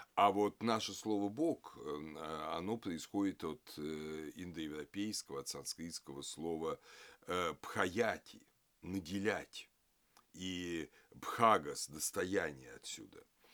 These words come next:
То есть Бог податель, Бог наделяет. Он создатель мира, он наделяет нас богатством, он наделяет нас жизнью, он наделяет нас здоровьем, он в конечном счёте наделяет нас вечностью.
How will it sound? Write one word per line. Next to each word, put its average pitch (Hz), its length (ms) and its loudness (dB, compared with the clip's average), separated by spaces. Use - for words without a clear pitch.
То 107 120 2
есть 95 140 2
Бог 120 440 4
податель, 110 720 0
Бог 107 340 0
наделяет. 101 720 0
Он 107 180 0
создатель 95 680 0
мира, 107 460 0
он 101 180 0
наделяет 92 640 2
нас 85 240 -4
богатством, 76 800 0
он 76 80 -8
наделяет 78 640 -6
нас 76 340 -4
жизнью, 90 640 -4
он 76 100 -8
наделяет 78 640 -8
нас 76 160 -8
здоровьем, 90 680 -2
он 78 140 -10
в - 40 -14
конечном 82 460 -8
счёте - 320 -10
наделяет 76 540 -8
нас 80 220 -4
вечностью. - 720 -8